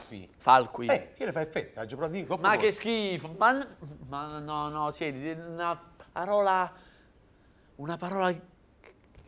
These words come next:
Speaker 2: che faccia colpo, capito?
Speaker 1: Bomba!
Speaker 2: Ah,
Speaker 1: Eh, che è?
Speaker 2: oddio!
Speaker 1: Che è?
Speaker 2: Ma che se-, ma che è?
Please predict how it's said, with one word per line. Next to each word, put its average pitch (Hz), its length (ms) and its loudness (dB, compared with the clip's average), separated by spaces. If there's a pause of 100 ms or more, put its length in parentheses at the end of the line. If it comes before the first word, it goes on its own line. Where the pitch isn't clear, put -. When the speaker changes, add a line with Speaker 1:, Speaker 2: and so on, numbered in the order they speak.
(280)
Speaker 2:
che 175 160 2
faccia 185 880 6 (1120)
colpo, 240 840 12
capito? 180 460 4
Speaker 1:
Bomba! - 680 12
Speaker 2:
Ah, - 180 12
Speaker 1:
Eh, - 60 12
che 370 80 12
è? 294 140 12
Speaker 2:
oddio! - 400 12 (140)
Speaker 1:
Che 320 80 8
è? - 280 4 (120)
Speaker 2:
Ma 277 160 2
che 302 100 0
se-, - 220 6
ma 254 140 6
che 277 120 10 (240)
è? - 140 -4